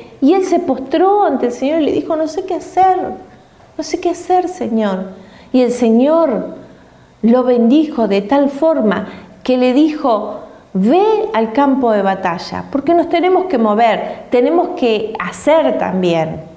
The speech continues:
pero a ser dirigidos por Dios. Eh, ve al campo de batalla y verás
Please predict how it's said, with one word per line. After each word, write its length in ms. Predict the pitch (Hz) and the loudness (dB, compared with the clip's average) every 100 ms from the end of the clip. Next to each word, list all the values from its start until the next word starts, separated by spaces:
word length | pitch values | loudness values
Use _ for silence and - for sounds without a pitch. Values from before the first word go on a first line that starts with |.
| - - _ _ _ _ _ _ | -20 -20 _ _ _ _ _ _
pero 160 | - 220 | -2 0
a 80 | 214 | 0
ser 340 | 208 311 330 | 0 2 2
dirigidos 600 | 302 247 226 - 311 262 | 2 2 2 2 4 2
por 180 | - 196 | 0 0
Dios. 220 | 202 208 208 - - - | 2 0 -2 -10 -16 -4
Eh, 200 | 220 214 | -2 2
ve 180 | 202 339 | 2 4
al 240 | 415 403 | 4 2
campo 300 | 349 320 320 | 0 2 2
de 80 | 277 | 2
batalla 460 | 269 269 359 349 - | 2 2 0 -2 -2
y 100 | 226 | 0
verás 460 | 208 214 233 254 208 | 2 2 2 0 -2